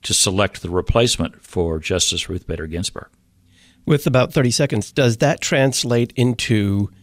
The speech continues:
Speaker 2: combine it with coronavirus, record poor showing at the polls in November?
Speaker 1: Uh,
Speaker 2: Low turnout.
Speaker 1: hey,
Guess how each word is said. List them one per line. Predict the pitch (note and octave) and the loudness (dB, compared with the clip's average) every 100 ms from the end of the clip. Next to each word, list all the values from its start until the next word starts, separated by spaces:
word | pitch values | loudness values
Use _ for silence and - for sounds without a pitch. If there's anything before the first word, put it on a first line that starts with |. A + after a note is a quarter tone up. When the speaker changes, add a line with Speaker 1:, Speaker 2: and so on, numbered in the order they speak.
| _ - | _ 0
Speaker 2:
combine | D3+ A2+ A2+ A2 | 2 4 4 4
it | A2+ | 2
with | A2 G#2+ - | 0 -2 -4
coronavirus, | - G#2+ A#2 G#2 G2+ G2 G2 G2 - - _ _ _ _ _ _ _ | 0 4 4 4 2 0 0 -4 -6 -10 _ _ _ _ _ _ _
record | - A#2 C#3+ D3 B2 A2+ G#2+ A#2+ - _ _ _ _ _ _ _ | 0 2 2 2 2 2 -2 -4 -8 _ _ _ _ _ _ _
poor | - D3 B2+ A2 | 2 6 6 6
showing | G#2+ - A#2 G#2+ G2+ G2+ - G#2+ | 4 4 4 4 2 -2 -4 -2
at | G#2 - - - - - - | -2 -4 -12 -20 -20 -20 -18
the | |
polls | - B2 A2 G#2 G2 - - | -2 2 2 0 -4 -6 -4
in | G#2 G2+ | -4 -2
November? | G2+ G2+ G#2+ G2 G#2 | -4 -2 0 0 0
Speaker 1:
Uh, | G#2 E2 B2 | -2 -2 2
Speaker 2:
Low | B2+ | 4
turnout. | A#2+ A2+ F#2+ | 4 4 2
Speaker 1:
hey, | A#2+ D#2 - | 2 0 -6